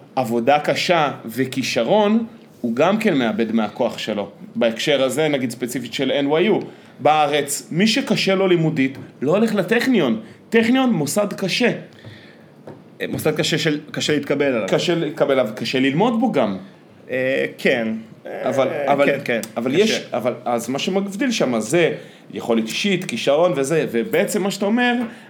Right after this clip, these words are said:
Speaker 1: הערכים שהם נהיים מבוק-, מ-, מגוחכים, כמו שליחות וערכים, וגם עבודה קשה וכישרון, הם בעצם מתג-, מתגמדים לעומת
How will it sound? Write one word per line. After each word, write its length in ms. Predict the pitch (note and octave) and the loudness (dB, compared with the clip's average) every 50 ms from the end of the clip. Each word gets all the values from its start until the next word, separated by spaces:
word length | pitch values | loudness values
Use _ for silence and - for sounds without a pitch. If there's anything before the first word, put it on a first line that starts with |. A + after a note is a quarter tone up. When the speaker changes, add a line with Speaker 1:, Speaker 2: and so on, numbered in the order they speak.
| - - | -4 -2
Speaker 1:
הערכים 460 | B2 B2 A#2 A#2 A2+ - G3+ G3+ G3+ | 0 2 2 0 2 2 2 2 2
שהם 200 | - F#3 D3 C3+ | 2 0 2 2
נהיים 180 | C#3 D#3 F3 | 2 2 2
מבוק-, 460 | F#3+ F3 E3 D#3+ D#3+ E3+ D#3 D3+ D#3 - | 2 0 -2 -2 0 0 0 0 -2 -2
מ-, 220 | C#3 C3+ A#2+ B2+ | -2 -2 -2 -2
מגוחכים, 560 | C3+ A#2 A#2 B2+ - - - - A3+ F3 D#3 | -2 -4 -4 -6 -6 -6 -2 0 0 0 0
כמו 220 | D#3+ D3 C#3 B2+ A#2 | 0 -2 -2 -2 -2
שליחות 600 | - - A2 A2 A2 - - F3 F3+ F3 F3 - | -4 -4 -4 -6 -4 0 2 2 2 2 2 2
וערכים, 560 | A#2+ A#2 A#2+ B2+ B2 B2 - F#3+ F#3 F#3 E3+ - - - - - - - | 0 0 0 -2 -4 -4 -4 -2 -2 -2 -2 -6 -10 -16 -20 -20 -12 -6
וגם 180 | A2+ B2+ C#3 D3 | -2 -2 0 0
עבודה 260 | D3+ C#3 D#3 D#3 E3 | 0 0 0 0 0
קשה 240 | D#3+ F3+ E3+ F#3 F#3 | 0 -2 -4 -2 -4
וכישרון, 600 | F3 F3 - - - G3 G#3 A#3 C4+ C4+ C4+ C4+ A3+ - - - - - - - - - | -4 -4 -6 -6 -6 -4 -2 0 2 2 2 0 -2 -4 -10 -16 -20 -20 -20 -16 -6 -4
הם 120 | C3 B2+ | 0 2
בעצם 260 | C3+ D3+ - - G#3+ G3 | 2 2 2 2 2 0
מתג-, 300 | F3 F3 - - D#3+ D3 C#3 - | 0 0 0 0 0 0 0 0
מתגמדים 880 | D#3+ D3+ D3+ C#3+ C#3 B2 A#2+ C#3 B2+ C3 C3+ A#3+ D4+ A3 D4+ C#4+ C4 - - - - - | -2 0 0 -2 -2 -2 0 0 0 2 2 2 2 4 2 2 0 -4 -8 -14 -14 -6
לעומת 600 | - B2+ C3 C3+ C#3 D3+ E3 F#3+ G#3 A3 A3 - | -2 0 2 2 2 4 4 4 4 2 0 -4